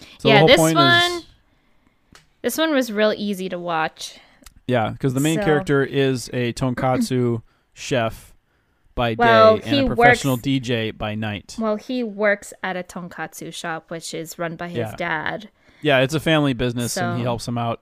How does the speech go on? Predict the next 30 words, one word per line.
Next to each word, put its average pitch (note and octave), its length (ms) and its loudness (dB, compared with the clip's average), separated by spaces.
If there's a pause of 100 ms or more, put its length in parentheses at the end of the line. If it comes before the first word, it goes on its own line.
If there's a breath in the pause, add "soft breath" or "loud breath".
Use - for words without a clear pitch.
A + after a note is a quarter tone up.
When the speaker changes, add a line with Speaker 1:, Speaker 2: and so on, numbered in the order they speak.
Speaker 1:
And C3 100 -4
he's, C3 220 -4
he's F3+ 240 -6
like G3 100 -4
a C3+ 80 -4
kid. B2 260 -4
He, B2+ 140 -4
uh, D3+ 140 -4
is D3 160 -10
he C#3+ 80 -8
high C#3 160 -4
school E3 340 -6
age, E3 400 -10
roughly? D#3 480 -6
Probably. E4+ 320 2
Speaker 2:
See, E4 160 0
okay, C#4+ 340 2
this A3+ 280 0
is E4+ 180 0
what B3+ 160 4
I G#3+ 140 4
was A3 160 -2
really G#3+ 200 -2
confused G3+ 600 -6
about. C4+ 440 2
Like, G3 400 -2 (280 loud breath)
how C4 260 8
is D#4 160 8
this D4+ 200 -2
kid A3 580 -2